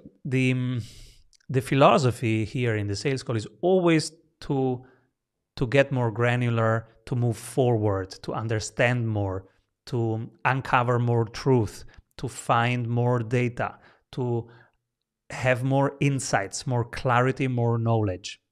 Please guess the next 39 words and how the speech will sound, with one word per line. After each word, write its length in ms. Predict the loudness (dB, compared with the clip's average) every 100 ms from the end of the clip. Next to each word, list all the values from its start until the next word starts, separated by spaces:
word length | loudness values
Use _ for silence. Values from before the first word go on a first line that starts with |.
| _
okay? 220 | -6 -6 -6 _ _ -20 -20 _ _ _
Um, 560 | -4 -2 -2 -4 -6 -10 -14 _ -8
I 120 | -2 0
studied 260 | 0 0
philosophy. 340 | 0 -2 -2 -4
For 140 | -4
me, 160 | -2 0
sales 300 | 0 0 0
is 120 | -4 -2
uncovering 500 | 0 4 4 4 2
the 80 | -2
truth 400 | -4 -4 -4 -6
together, 380 | -6 -4 -4 -8 _ _ _
okay? 180 | -10 -10 -12 _ -20 -20 -20 -20 _
So 420 | -2 2 2 2 -8
how 120 | -8
can 160 | -4 0
you 60 |
uncover 340 | 0 2 2 4
more 240 | 2 2
truth 320 | -2 -8 -8
if 140 | -10 -4
they 140 | 2
are 120 | 2
not 300 | 2 0 -4
sure? 420 | -6 -2 0 2 -2
Okay, 260 | -2 0 0
not 180 | -2
sure 160 | -2 -4
about 260 | 0 -2 0
which 360 | -2 -4 -6
part 440 | 0 2 2 -2 -14
of 140 | -12
the 120 | -8 -4
eight 240 | -6 -6
parts 320 | -6 -6 -8
that 140 | -14 -12
we 80 |
discuss. 400 | -10 -10 -12 -14